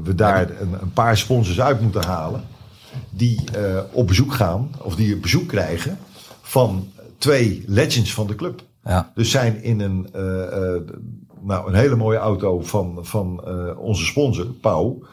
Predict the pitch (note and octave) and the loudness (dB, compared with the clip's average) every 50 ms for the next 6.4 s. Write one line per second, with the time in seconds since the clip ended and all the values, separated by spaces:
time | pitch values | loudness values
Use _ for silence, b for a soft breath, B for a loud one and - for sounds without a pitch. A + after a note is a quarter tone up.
0 | B B B B B B B - - G2 F#2+ F#2 F#2 F2+ F2+ E2+ - E2+ F2 E2 | B B B B B B B -6 -2 0 2 4 4 4 2 0 -2 -4 -6 0
1 | - A2 G2+ F#2+ F#2+ G2+ F2 - A#2+ B2+ A#2 A#2 A#2 G2 G2 F#2+ F2+ - - G#2 | 2 2 2 4 2 2 2 4 4 4 6 6 4 4 2 0 0 -2 0 0
2 | G2 F#2 G2 F#2+ G2+ - A#2+ B2 B2+ A#2+ - F#2+ E2 E2+ E2+ G#2+ G#2 F#2+ E2+ F2+ | 2 2 2 2 2 2 2 4 4 2 2 2 0 0 0 0 0 2 2 0
3 | A2 A#2 - - - - - - F2+ F2+ F2 F2 F2 F2 - G#2+ G#2 - - D3+ | 0 -2 -4 -8 -10 -12 -10 -8 -6 -4 -4 -4 -4 -4 -4 -4 -4 0 2 0
4 | - A2+ A#2 A2 F#2+ D#2+ D2+ D#2+ G2+ A2+ - - G2+ F2 F#2+ G2 A2 G#2+ A2 A#2+ | 0 0 -4 -6 -6 -6 -6 -4 -4 -6 -2 -2 -2 0 0 2 2 4 4 4
5 | A#2 A#2 - - - - - B B B B B B B B B B - - G2 | 4 4 2 0 -2 -4 -6 B B B B B B B B B B -4 -2 0
6 | F#2+ F#2+ F#2 F#2 F2+ F2+ F2+ F2+ | 4 4 4 4 4 2 0 -4